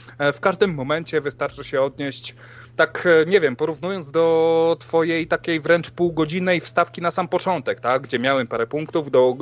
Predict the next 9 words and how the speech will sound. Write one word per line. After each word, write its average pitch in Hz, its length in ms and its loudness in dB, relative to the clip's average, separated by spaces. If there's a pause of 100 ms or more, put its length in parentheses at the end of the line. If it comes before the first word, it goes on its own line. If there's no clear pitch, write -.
(120)
do 127 100 4
których 143 260 -2
się 135 140 2
odniosłem, 135 500 2 (400)
gdzie 135 180 2
chciało 196 400 4
mi 190 80 -4
się 165 120 -10
to 165 240 2